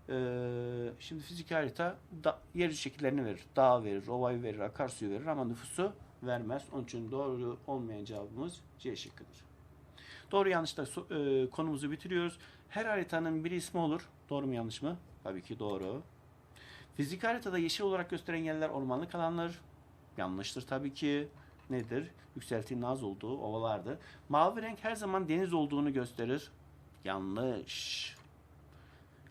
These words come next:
Akarsu ve göl olabilir. Dağlarda yükselti arttıkça kahverenginin tonu da koyulaşır.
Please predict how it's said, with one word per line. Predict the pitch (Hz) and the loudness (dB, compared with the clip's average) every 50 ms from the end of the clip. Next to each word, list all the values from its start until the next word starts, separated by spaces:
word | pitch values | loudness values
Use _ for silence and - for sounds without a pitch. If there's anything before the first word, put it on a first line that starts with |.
| - 113 | -8 -4
Akarsu | - - 123 113 113 - 120 107 | 2 2 2 2 2 0 -2 -2
ve | 110 | -2
göl | 98 104 110 110 | 0 0 0 -2
olabilir. | 104 92 92 92 90 90 92 110 143 156 - - - - - - - | -2 -2 -2 -4 -4 -4 -6 -6 -8 -8 -10 -14 -20 -20 -8 2 8
Dağlarda | 143 147 165 180 196 196 202 220 208 185 170 151 - 185 196 196 | 10 10 10 12 10 10 10 8 6 2 -6 0 6 8 8 8
yükselti | 160 143 135 139 - - - - - 156 160 160 156 - - - - - - | 8 6 0 -4 -8 -12 -8 -2 0 2 2 2 0 -2 -6 -8 -4 2 6
arttıkça | 135 139 - - - - - 214 - - - 175 180 175 175 | 6 6 6 4 -10 -8 -8 -8 -6 -2 0 0 0 0 0
kahverenginin | - 147 139 143 151 151 - 180 175 175 170 165 156 147 135 131 131 123 | 0 0 0 0 0 -2 -2 0 0 2 0 0 0 0 0 2 2 0
tonu | 120 - 139 143 160 165 | -2 -2 0 0 0 0
da | 175 165 | 0 -2
koyulaşır. | - - - 135 127 123 127 120 113 - 135 135 160 - | -4 -2 0 0 0 2 0 0 0 0 0 -2 -2 -4